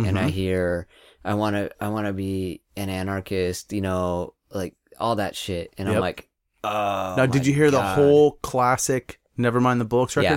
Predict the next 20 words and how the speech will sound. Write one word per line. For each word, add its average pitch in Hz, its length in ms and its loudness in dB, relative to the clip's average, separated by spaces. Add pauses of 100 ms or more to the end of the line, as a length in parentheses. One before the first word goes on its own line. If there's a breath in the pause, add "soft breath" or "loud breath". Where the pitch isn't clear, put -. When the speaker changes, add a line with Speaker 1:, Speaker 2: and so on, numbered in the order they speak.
Speaker 2:
or 127 40 4
did 117 60 -2
you 120 100 4
just 110 100 -2
hear 120 100 2
one 107 220 0
song? 90 320 -6
Speaker 1:
Yeah, 113 180 2
I 113 80 2
think 160 200 2
that 113 160 2
actually 110 400 0
may 104 220 2
have 104 100 0
been 101 160 0
the 92 80 -4
second - 480 -8 (260)
album 101 460 -2
I 101 60 -8
ever 92 520 -8